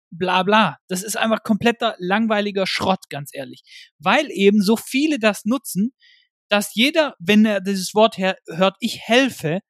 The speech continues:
dann drehen die Leute schon komplett ab. Die, die schalten schon ab, bevor sie den Rest gehört haben, obwohl das spannend ist.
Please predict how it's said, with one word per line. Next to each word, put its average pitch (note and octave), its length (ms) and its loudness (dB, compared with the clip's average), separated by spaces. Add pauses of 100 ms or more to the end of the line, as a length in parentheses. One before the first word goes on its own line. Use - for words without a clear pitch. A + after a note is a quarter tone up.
(200)
dann F#3 180 2
drehen G#3+ 260 4
die F#3 80 0
Leute F3 280 2
schon F3+ 120 -6
komplett D#3 340 -8
ab. D#3 180 -12
Die, E3+ 100 -16
die E3 100 -8
schalten C4 380 0
schon G#3 220 -2
ab, A#3 120 -2
bevor B3 320 2
sie A3+ 120 -4
den A3 100 -4
Rest A#3+ 280 -4
gehört D3+ 280 -4
haben, D3 160 -10
obwohl D#3+ 220 4
das F#3+ 100 0
spannend C#3 400 -6
ist. - 140 -20